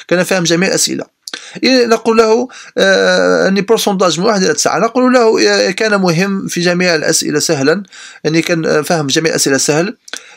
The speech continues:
آه، مع أخذ الاعتبار الاستطلاع ككل، كم كان الاستطلاع مملا أو مثير اهتمام على مقياس واحد إلى تسعة، حيث واحد تعني مملا، وتسعة تعني مثير للاهتمام. يعني، آه، مثير للاهتمام، وأنت تضع ماذا تريد.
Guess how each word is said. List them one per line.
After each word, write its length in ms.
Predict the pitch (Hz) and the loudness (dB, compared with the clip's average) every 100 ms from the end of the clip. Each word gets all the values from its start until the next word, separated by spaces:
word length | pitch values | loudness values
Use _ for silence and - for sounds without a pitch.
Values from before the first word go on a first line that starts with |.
| - - | -8 -2
آه، 240 | 165 170 | 0 2
مع 120 | 165 | 0
أخذ 280 | 190 196 190 | 0 0 0
الاعتبار 440 | 214 208 190 185 202 | 0 0 2 2 2
الاستطلاع 380 | - 175 196 | 0 0 0
ككل، 560 | 180 160 - 202 240 - - | 2 0 0 0 0 -4 -6
كم 160 | 208 214 | -4 -4
كان 240 | 190 202 | -2 0
الاستطلاع 480 | 190 170 170 160 196 | 0 0 0 0 0
مملا 500 | 180 175 196 208 214 | 2 2 2 0 0
أو 80 | 190 | 0
مثير 320 | 175 180 196 | 0 0 -2
اهتمام 440 | 165 - 180 190 | -4 -4 -2 0
على 140 | 175 175 | 0 0
مقياس 400 | 165 175 180 - | -2 0 0 0
واحد 180 | 175 160 | -2 -2
إلى 100 | 156 | -2
تسعة، 400 | - 156 196 202 - - | 0 0 0 -4 -12 -4
حيث 180 | 175 160 | 0 2
واحد 280 | 175 185 160 | 2 2 0
تعني 220 | 165 165 | -2 0
مملا، 480 | 156 156 180 208 196 - - | 2 2 0 0 -4 -10 -2
وتسعة 360 | 160 - 185 | -2 0 -2
تعني 300 | 180 180 175 | 0 0 0
مثير 380 | 185 170 - 190 | 2 0 2 0
للاهتمام. 800 | 185 170 170 160 165 139 127 120 - - - 170 202 | 0 -2 -2 0 0 2 0 -2 -6 -20 -18 -10 -2
يعني، 440 | 254 240 240 - | 0 2 0 0
آه، 200 | 202 202 | 0 0
مثير 300 | 190 190 220 | 0 0 0
للاهتمام، 720 | 196 180 190 175 160 156 240 - - _ _ _ - - | 0 -2 0 2 2 0 -4 -10 -20 _ _ _ -14 -6
وأنت 260 | 139 170 185 | -2 0 0
تضع 280 | 185 165 | 0 0
ماذا 260 | 147 196 185 | 2 0 0
تريد. 400 | 156 143 156 - | 2 2 2 -2